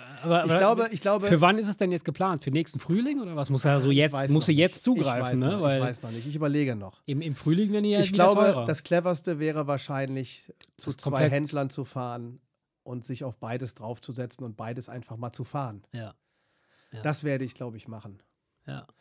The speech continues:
Speaker 2: Weil du musst auf beidem drauf, ich glaube, wenn du beides kurz nacheinander fährst,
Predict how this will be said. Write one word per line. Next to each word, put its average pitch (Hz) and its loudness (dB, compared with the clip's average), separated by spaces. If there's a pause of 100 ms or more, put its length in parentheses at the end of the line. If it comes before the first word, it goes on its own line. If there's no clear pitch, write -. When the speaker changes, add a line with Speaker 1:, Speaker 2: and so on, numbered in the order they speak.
(320)
Speaker 2:
Weil 151 2
du 156 2
musst 208 2
auf 175 2
beidem 190 2
drauf, 170 2
ich 151 -4
glaube, 196 2
wenn 185 0
du 170 0
beides 180 0 (100)
kurz 190 -6
nacheinander 175 -2
fährst, 190 -4